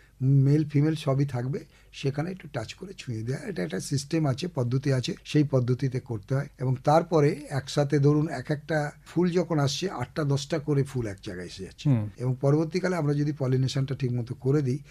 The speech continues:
Speaker 1: তাহলে এরপরে ফসলটাও যখন হবে, যখন আমরা হারভেস্ট করব,
Speaker 2: হুম।
Speaker 1: গুচ্ছ গুচ্ছ ফসল পাবো। আটটা দশটা করে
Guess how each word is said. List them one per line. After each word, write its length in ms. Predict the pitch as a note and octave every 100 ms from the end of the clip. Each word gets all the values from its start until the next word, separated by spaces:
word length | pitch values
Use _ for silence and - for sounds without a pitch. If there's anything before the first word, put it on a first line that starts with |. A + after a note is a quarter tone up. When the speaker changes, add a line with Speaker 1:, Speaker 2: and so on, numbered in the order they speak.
| - -
Speaker 1:
তাহলে 160 | B2 A#2+
এরপরে 400 | C3+ C3+ C#3+ D3
ফসলটাও 680 | C#3+ B2 B2 - E3+ F3 F#3+
যখন 300 | F3+ D#3+ C3+
হবে, 260 | A#2 A2+
যখন 240 | A#2+ B2+ C3+
আমরা 200 | C3 B2
হারভেস্ট 380 | A#2+ C#3 D3
করব, 320 | - C3 B2 C#3+ -
Speaker 2:
হুম। 240 | B2 G#2 G#2+ - - A#2
Speaker 1:
গুচ্ছ 280 | F3+ F#3
গুচ্ছ 280 | G3+ D#3+ D3
ফসল 320 | B2+ G#2 G#2+ G2
পাবো। 200 | - - - -
আটটা 280 | B2 -
দশটা 320 | C#3+ C#3+ - D3+
করে 320 | D3 D3